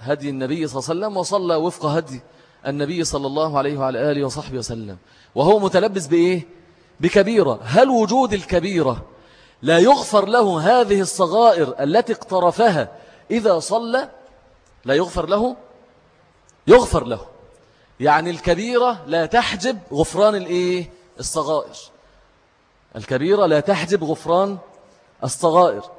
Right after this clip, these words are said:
وغفران الصغائر لا يغفر الكبائر. غفران الصغائر لا يغفر الكبائر. واضح؟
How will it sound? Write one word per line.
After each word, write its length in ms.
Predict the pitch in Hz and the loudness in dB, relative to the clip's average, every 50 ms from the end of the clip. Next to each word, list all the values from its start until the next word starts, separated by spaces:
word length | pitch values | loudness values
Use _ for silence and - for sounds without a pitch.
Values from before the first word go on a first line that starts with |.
| - - - _ _ _ _ _ _ _ _ - | -20 -20 -20 _ _ _ _ _ _ _ _ 2
وغفران 720 | 147 170 170 156 - - - 196 240 269 285 269 247 226 | 2 4 4 2 0 -2 0 2 4 6 6 4 2 0
الصغائر 840 | 214 - - - 202 185 175 185 226 240 247 254 240 196 262 285 254 233 - - - _ _ _ _ _ _ _ _ - | -4 -6 -2 0 0 2 2 2 2 4 4 4 2 0 -2 -4 -4 -8 -16 -20 -20 _ _ _ _ _ _ _ _ -4
لا 300 | - - 277 196 196 190 | 2 4 4 6 6 6
يغفر 760 | 196 233 269 285 254 226 - - 240 254 262 269 277 269 254 - - - | 6 6 6 6 4 2 0 2 4 6 6 6 4 4 2 -4 -4 -2
الكبائر. 520 | 165 170 160 - 170 139 127 - - - - - - _ _ _ _ - - - - - - - _ _ _ _ _ _ _ _ _ _ _ _ _ _ _ - | -2 -2 -2 -2 -4 -4 -4 -4 -6 -12 -20 -20 -20 _ _ _ _ -20 -20 -20 -20 -20 -20 -20 _ _ _ _ _ _ _ _ _ _ _ _ _ _ _ -12
غفران 400 | 107 113 - 151 170 185 180 160 | -12 -8 -2 0 2 2 2 0
الصغائر 600 | 147 - - 151 139 135 165 190 220 214 247 247 233 - - - - - - - _ _ _ _ _ _ _ _ _ _ | -2 -4 -4 -4 0 2 4 4 4 4 4 2 0 -4 -18 -20 -20 -20 -20 -20 _ _ _ _ _ _ _ _ _ _
لا 220 | - 123 143 147 151 | -4 0 0 2 4
يغفر 500 | 160 202 220 220 214 - - 254 269 254 220 - - - - - - - _ _ - | 4 4 4 2 0 0 2 2 2 2 -2 -10 -18 -20 -20 -20 -20 -20 _ _ -8
الكبائر. 560 | 170 139 - - 156 165 170 165 - 113 113 - - - _ _ _ _ _ _ _ _ _ _ _ _ _ _ _ _ _ _ _ _ - | -8 -6 -4 -2 0 2 0 0 -2 -6 -10 -16 -20 -20 _ _ _ _ _ _ _ _ _ _ _ _ _ _ _ _ _ _ _ _ -4
واضح؟ 420 | 113 147 180 190 233 - - - | -2 0 0 0 -2 -4 -8 -14